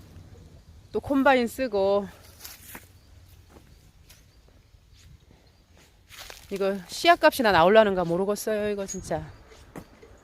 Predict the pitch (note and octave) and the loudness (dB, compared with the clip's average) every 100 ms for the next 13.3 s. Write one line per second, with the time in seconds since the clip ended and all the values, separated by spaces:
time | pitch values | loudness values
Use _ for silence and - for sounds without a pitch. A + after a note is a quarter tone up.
0 | - - - - _ _ _ - - - | -20 -20 -20 -20 _ _ _ -20 -20 -20
1 | - - - - - - - - - - | -20 -20 -18 -18 -18 -20 -20 -20 -20 -20
2 | _ - - - - A3 E4+ D4+ C4+ A#3 | _ -20 -20 -16 -2 2 6 6 4 4
3 | A#3 B3 F#3 E3 E3 - - A3+ A3+ G#3+ | 6 6 6 2 -4 -20 -6 0 2 2
4 | A#3+ B3+ C4 F#3+ A3+ A3 G#3 A3 B3+ F3+ | 0 0 2 2 2 0 -2 0 0 0
5 | E3+ - - - - - - - - - | -2 -14 -20 -20 -20 -20 -20 -20 -20 -20
6 | - - _ _ - - _ _ _ _ | -20 -20 _ _ -20 -20 _ _ _ _
7 | - E3+ A3 C4+ B3 A3+ A#3 A#3 G#3+ F3+ | -6 2 6 6 4 2 2 4 2 -2
8 | _ - G#3+ G3+ F3 - _ _ _ _ | _ 0 6 8 8 4 _ _ _ _
9 | _ _ _ _ _ - A3+ C4 B3+ - | _ _ _ _ _ 6 8 8 -2 -6
10 | C4+ F#4+ G#4 E4+ - A#3 - A#3 G3 F3+ | -4 -2 0 0 0 -2 -2 -2 0 0
11 | - A#3+ F3+ C#3 - - - - - _ | -2 2 2 0 -6 -20 -20 -20 -20 _
12 | _ _ _ - B3+ D#4 D4 C4+ G#3+ F3+ | _ _ _ 0 4 6 4 2 4 6
13 | F#3+ G3 | 6 4